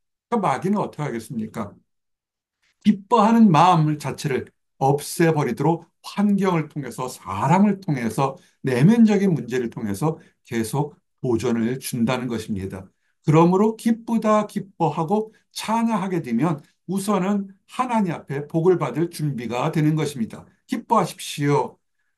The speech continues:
그리고 기쁘게 되면 하나님께서 선한 것을 주십니다. "아, 자녀가, 자녀를 위해서 기도해 주십시오." 했더니 응답받았습니다. 집을 샀습니다.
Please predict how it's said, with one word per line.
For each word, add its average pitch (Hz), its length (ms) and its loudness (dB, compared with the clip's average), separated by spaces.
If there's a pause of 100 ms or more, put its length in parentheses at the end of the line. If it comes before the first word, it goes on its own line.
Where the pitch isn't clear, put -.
(400)
그리고 240 380 4
기쁘게 233 520 0
되면 190 240 2
하나님께서 233 680 0
선한 214 480 2
것을 220 240 -4
주십니다. 139 720 -8 (180)
"아, 156 420 4
자녀가, 180 640 4
자녀를 180 460 0
위해서 175 280 0
기도해 170 360 0
주십시오." 143 340 -10
했더니 156 220 -6 (220)
응답받았습니다. 151 1200 -4
집을 175 380 4
샀습니다. 190 720 0